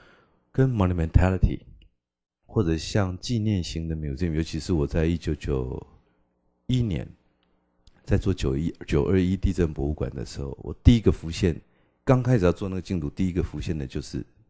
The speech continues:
这个案子。就是当我今天要做九二一那个 moment 震过，然后变成废墟，然后到了九一年的时候，开始要去纪念九一地震博物馆的时候，那已经过去了一年，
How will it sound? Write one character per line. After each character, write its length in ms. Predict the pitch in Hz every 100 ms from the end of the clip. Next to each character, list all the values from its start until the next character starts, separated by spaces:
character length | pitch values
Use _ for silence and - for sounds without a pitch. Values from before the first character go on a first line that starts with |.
| _ -
这 80 | -
个 100 | -
案 80 | - -
子。 180 | - - _ - _ _
就 120 | 120
是 60 | 107
当 160 | 131
我 100 | 110
今 160 | 82 101
天 60 |
要 80 | 107
做 120 | -
九 220 | 110 - 73
二 100 | 90
一 140 | 92
那 160 | 95 92
个 140 | 85 -
moment 400 | 98 101 101 76 -
震 220 | - 101
过， 340 | 90 98 - - _ _ _ -
然 100 | 82
后 40 |
变 180 | 85 95
成 100 | 85
废 220 | 80 92
墟， 440 | 76 - 82 78 90 _ _ _ _
然 100 | -
后 140 | 85 87
到 160 | 95
了 80 | 85
九 240 | 82 73 71
一 140 | 92
年 220 | 92 71
的 140 | 69 - -
时 180 | - 71
候， 200 | 80 71
开 240 | - 85 98
始 260 | - 71
要 200 | 78 82
去 260 | - 90 80 _ _ _ _
纪 200 | - 113
念 220 | 98 95
九 220 | 82 71 76
一 120 | 87
地 160 | -
震 200 | 85 90
博 160 | 71 76
物 40 |
馆 200 | 78 65 64
的 100 | 65
时 160 | -
候， 220 | 64 69 - _ _ -
那 100 | 107
已 60 |
经 100 | 85
过 200 | 90 104
去 180 | - 90
了 60 | 78
一 100 | 92
年， 260 | 80 60